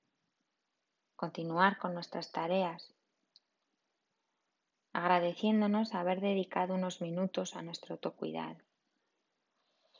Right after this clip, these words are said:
Puedes recurrir a pararte a observar en este lugar seguro y a explorar qué está sucediendo en tu mente con apertura y curiosidad siempre que quieras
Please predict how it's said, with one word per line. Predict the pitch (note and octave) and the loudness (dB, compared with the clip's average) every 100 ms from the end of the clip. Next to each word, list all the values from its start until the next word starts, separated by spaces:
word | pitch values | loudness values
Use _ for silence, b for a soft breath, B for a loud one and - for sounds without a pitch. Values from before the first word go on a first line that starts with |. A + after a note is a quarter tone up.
| b b _ - | b b _ 0
Puedes | G3 G#3 | 4 6
recurrir | G#3 - F3+ F#3+ A#3+ B3+ | 4 4 4 8 8 8
a | F#3+ | 4
pararte | E3 F3 G3 G3 G3+ | 4 6 6 4 -2
a | |
observar | F#3+ - F3 G3 G#3+ | -2 -2 2 4 4
en | G3+ G#3 | 4 0
este | - A3 | 2 2
lugar | G#3 G3 F#3+ | 4 4 2
seguro | - E3 F#3 G#3+ G#3+ | 0 0 4 6 6
y | F3 | 2
a | |
explorar | E3 - E3+ F#3 | -2 -4 -4 -4
qué | - | -4
está | G#3 - | -6 -2
sucediendo | G#3 G#3+ - F#3+ F#3+ | 0 0 -2 -4 -2
en | F#3 | -4
tu | - E3+ | -6 -12
mente | F3+ G3+ G3+ G3 A#3+ - _ _ _ _ _ _ _ _ _ _ | -4 -4 -4 -6 -6 -8 _ _ _ _ _ _ _ _ _ _
con | - E3+ | 0 2
apertura | E3 F3 - G#3+ G#3 | 2 0 2 4 6
y | G#3 | 4
curiosidad | - F3+ F3 - E3+ G3 G#3 | 2 0 0 -2 2 4 4
siempre | A3+ - F#3 F#3+ | 2 -2 -2 -2
que | F#3 E3 - | -4 -8 -2
quieras | F3 E3+ D#3+ - | 0 2 -2 -14